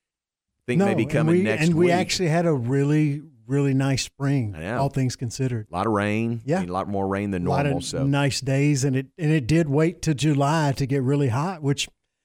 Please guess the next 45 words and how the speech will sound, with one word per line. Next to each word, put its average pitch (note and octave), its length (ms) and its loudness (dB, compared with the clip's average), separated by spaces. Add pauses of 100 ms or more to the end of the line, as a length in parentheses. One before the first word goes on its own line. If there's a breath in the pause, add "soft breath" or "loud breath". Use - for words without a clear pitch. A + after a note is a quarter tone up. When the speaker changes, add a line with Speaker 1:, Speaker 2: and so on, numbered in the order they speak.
Speaker 1:
Well, F#2+ 160 -4
Speaker 2:
it E2 80 -6
Speaker 1:
June. C#2 320 -6 (260)
Speaker 2:
Yeah, F#3 140 0
I - 20 2
mean, D#3+ 160 2
June, C#3+ 280 4
Speaker 1:
June. A#2 80 0
Speaker 2:
sorry. A#2+ 380 -2 (320)
Uh, C#3 140 -2
it B2+ 80 -2
did D#3 160 0
wait E3 180 2
till C#3+ 140 2
June F#3+ 300 4
to D3+ 80 2
get C#3+ 160 2
really C#3 240 2
hot, E3 280 -6
which C#3 200 -4
it C3+ 80 -4
doesn't C#3+ 340 2
usually. A2+ 540 -2
Speaker 1:
Right, F2+ 360 -6
that's F#2 180 -6
right. A2+ 300 -2 (120)
<laughs> - 480 -8
Speaker 2:
<laughs> - 0 - (260 soft breath)
Usually D#3 400 0
by E3 180 2
about D#3+ 240 2
the C#3+ 80 0
middle D#3 300 4
of C#3 80 2
May, C#3+ 320 2
we're C3+ 160 2
looking D3 300 2
at C3 80 -2
hundred C3+ 240 0
degree C3+ 280 0
weather, C3+ 400 2
it G#2+ 60 -2
seems A#2 320 -4
like. A#2+ 240 -8
Speaker 1:
Yeah. F2 200 -10